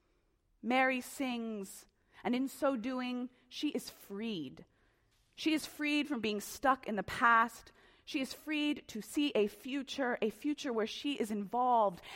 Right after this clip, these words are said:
and engaged, where God is at work and she has an important role to play.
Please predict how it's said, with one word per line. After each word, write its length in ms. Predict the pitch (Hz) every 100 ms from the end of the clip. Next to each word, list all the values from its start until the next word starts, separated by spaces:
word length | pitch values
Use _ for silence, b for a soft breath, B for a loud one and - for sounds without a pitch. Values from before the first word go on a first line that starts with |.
| -
and 100 | 196
engaged, 760 | 190 190 262 262 247 202 - B B
where 140 | 220 208
God 320 | 269 277 277
is 120 | 220
at 140 | 196
work 340 | 208 240 240 240
and 120 | 180
she 320 | - - 262
has 180 | 240 220
an 60 | 208
important 640 | 180 - - 277 226 208
role 380 | 175 208 220 208
to 120 | -
play. 560 | - - 156 143 135